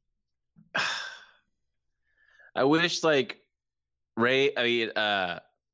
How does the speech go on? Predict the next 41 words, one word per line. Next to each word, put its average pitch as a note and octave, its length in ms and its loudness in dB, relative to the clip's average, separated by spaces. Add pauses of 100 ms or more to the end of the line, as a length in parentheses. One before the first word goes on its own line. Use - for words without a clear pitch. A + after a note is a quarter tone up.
(380)
Dean C3+ 460 2
would, A2+ 200 4
uh, G2 360 0 (240)
maybe B2 200 2
covered C#3 440 0
him C#3 240 0
to B2 100 -2
a A#2 40 -4
point C3 260 -2
where A2+ 160 0
maybe A2+ 220 2
his G2+ 140 0
back, A2 560 -4 (340)
maybe F3 200 2
there's, D3 140 2
like, C3+ 140 0
that G2+ 220 -4
lay A#2+ 200 2
down B2 300 0
back A#2 420 -2
thing B2+ 280 0
or B2+ 60 0
something B2+ 360 0
like A#2 60 -12
that, A#2+ 240 2
where A2 100 0
he's G#2+ 180 -2
not A2+ 180 -2
looking A2+ 340 0
at A2+ 160 0
Rey, A2 280 2
doesn't A2 240 0
see A2 140 -6
the A2 80 0
foot - 160 -2
on A2 60 2
the G#2 100 2
rope, A2 380 4 (840)
and A2 180 0
then C3+ 260 2
kinda, C#3 520 2